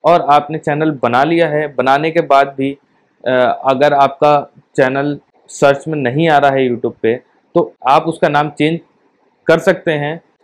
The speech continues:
चैनल का नाम कैसे चेंज करेंगे, अब हम लोग इस पे बात करते हैं।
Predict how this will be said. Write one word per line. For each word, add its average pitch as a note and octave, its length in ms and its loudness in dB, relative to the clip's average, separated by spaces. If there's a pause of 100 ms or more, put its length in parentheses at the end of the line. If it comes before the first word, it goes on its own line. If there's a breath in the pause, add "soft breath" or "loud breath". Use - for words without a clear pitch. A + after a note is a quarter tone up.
(120)
चैनल D3+ 280 2
का D#3+ 420 0 (160)
नाम C3 280 0
कैसे B2+ 340 0
चेंज F3+ 300 0
करेंगे, E3 300 0 (840)
अब F3 140 4
हम D#3+ 160 0
लोग E3 180 0
इस E3 100 -4
पे D#3 120 4
बात C3+ 260 2
करते A2+ 240 -4
हैं। G#2+ 160 -8